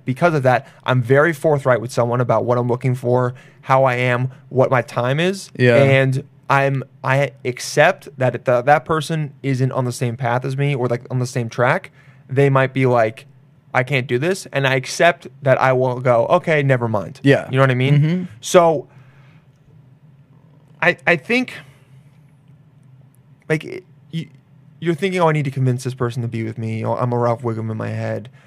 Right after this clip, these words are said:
Speaker 1: This is what it's like." I, I know what you mean. It's a dys-, it's a dysmorphia. It's, it's how we view ourselves, you know?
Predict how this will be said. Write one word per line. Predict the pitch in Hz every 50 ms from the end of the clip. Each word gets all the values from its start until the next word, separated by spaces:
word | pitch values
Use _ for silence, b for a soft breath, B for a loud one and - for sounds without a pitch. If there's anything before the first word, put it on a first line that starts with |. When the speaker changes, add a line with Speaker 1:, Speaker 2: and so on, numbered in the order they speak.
| b b -
Speaker 1:
This | 127 117
is | 120 113
what | 107 113 113 107
it's | 107 - - B B B B -
like." | 151 151 - -
I, | - 175 - 147 - -
I | 185 196
know | 202 196
what | 180 -
you | 180 156
mean. | 143 127 117 - 127 -
It's | 135 139 135 160
a | 156 147
dys-, | 135 147 139 135 - -
it's | 139 143
a | 135
dysmorphia. | 143 139 - 151 151 143 131 131 127 120
It's, | 123 - 180
it's | 170 147 -
how | 147 175 175
we | 170 165
view | 139 131 147 147 139 135
ourselves, | 120 120 - 127 113 90 - - - - -
you | 127 123
know? | 123 127 131